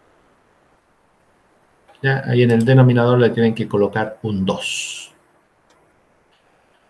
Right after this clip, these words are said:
En base a esos ejemplos, hay que desarrollar los siguientes ejercicios. Son del mismo tipo de los ejemplos mencionados.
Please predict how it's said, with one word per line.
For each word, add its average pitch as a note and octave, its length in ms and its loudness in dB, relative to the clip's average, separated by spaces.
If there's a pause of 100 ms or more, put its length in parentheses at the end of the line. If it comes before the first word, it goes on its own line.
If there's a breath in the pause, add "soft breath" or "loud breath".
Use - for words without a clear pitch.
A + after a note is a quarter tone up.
En C#3+ 120 0
base F3+ 260 2
a F#3+ 60 6
esos F#3+ 200 4
ejemplos, G#3 800 0 (640)
hay D#3+ 200 -4
que D3+ 100 0
desarrollar C#3 640 -2
los C3 200 -6
siguientes C3 540 -4
ejercicios. G3+ 840 -6 (480)
Son C3 220 2
del A2+ 120 2
mismo B2 360 0
tipo B2+ 360 -4
de A2+ 100 -2
los G#2+ 280 -10
ejemplos A2 460 -8
mencionados. F3 680 0